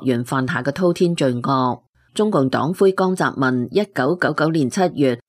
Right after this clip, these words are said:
發動咗對法輪功嘅政治迫害，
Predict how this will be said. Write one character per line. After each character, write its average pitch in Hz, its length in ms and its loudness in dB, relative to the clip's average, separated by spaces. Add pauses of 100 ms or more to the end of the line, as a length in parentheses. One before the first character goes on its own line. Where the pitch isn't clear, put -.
(140)
發 170 140 -2
動 143 200 0
咗 135 220 -2
對 160 200 0
法 156 160 -2
輪 131 140 -2
功 175 160 -2
嘅 175 80 -2
政 147 220 -2
治 139 180 2
迫 175 140 2
害， 131 440 -2